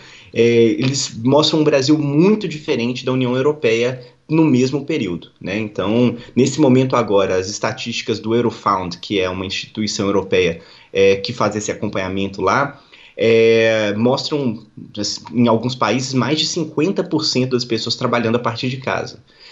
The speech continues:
No Brasil, esse valor é de dez vírgula três por cento, ou seja, cinco vezes menos, e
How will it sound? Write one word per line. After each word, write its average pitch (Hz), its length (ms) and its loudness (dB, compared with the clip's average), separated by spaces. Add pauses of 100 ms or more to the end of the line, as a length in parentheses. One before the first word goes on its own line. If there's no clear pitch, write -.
(140)
No 175 140 4
Brasil, 139 680 0 (100)
esse 131 220 -8
valor 120 420 0
é 123 80 -2
de 127 140 -6
dez 131 500 0
vírgula 135 320 -6
três 110 280 -6
por - 180 -14
cento, - 400 -16 (240)
ou 131 100 2
seja, 98 280 -4
cinco 196 440 -2
vezes 123 340 0
menos, 110 440 -4 (240)
e 127 200 4